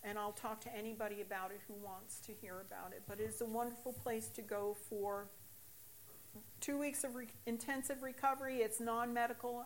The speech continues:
recovery, but it's free, and they don't say, they will not refuse you. It's a wonderful, loving environment.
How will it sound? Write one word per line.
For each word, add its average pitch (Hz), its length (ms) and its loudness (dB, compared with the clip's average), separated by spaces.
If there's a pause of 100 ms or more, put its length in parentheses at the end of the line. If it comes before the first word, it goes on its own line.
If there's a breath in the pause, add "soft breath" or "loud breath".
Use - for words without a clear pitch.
recovery, 240 640 0
but 202 300 2
it's 202 280 0 (120)
free, 226 520 0
and 190 280 -4
they 208 160 0
don't 214 260 -2
say, 214 400 -2 (840)
they 220 140 2
will 214 160 -2
not 208 320 -2
refuse 185 520 -8
you. 190 120 -10 (1300 loud breath)
It's - 120 -4
a 226 60 4
wonderful, 214 680 2
loving 196 480 0
environment. 196 680 -6